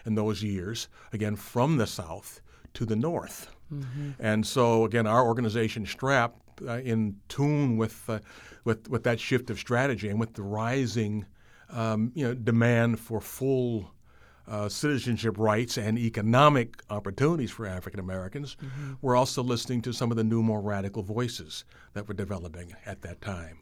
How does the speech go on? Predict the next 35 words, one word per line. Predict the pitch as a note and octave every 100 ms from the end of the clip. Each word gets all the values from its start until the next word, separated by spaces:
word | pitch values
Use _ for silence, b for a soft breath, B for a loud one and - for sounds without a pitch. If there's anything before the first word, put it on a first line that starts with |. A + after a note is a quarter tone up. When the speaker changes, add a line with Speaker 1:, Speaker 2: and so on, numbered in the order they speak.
| -
Speaker 2:
Okay. | C3 - C3+
Speaker 1:
So, | C3 D3+ C#3+
again, | G#2 F#2+ E2
those | F#2+ A2
early | G#2 A#2 A2
years, | G#2 G2+ G#2 C3 - - b
the | F#2+
Nation | G2 G2 G#2
of | F#2
Islam | A2 A2+ A2 A#2
was | G#2+
becoming | G#2+ G#2+ A2 G#2+
increasingly | G2+ G2 G#2 - F2+
prominent. | - B2+ C3 B2+ B2
The | G#2
appearance | - A2+ G#2 G2+
of | F2+
Malcolm | G2 G2 F#2 A#2+
X | C#3+ - - - B B B B B -
as | F2
minister | G2 B2+ A#2+ -
of | A#2
the | A#2
Nation | A#2+ A#2+ B2+ A2+ A#2+
of | A#2 G#2+
Islam | A2+ A#2+ A2 B2+
was | A#2 -
happening | A2 A2 A2+ A2
again | G2+ G#2+
in | G2+
those | G#2 A#2
early | A#2 G#2 G#2
years | G#2 A2 G2
of | G2
mine | G2+ G#2 G#2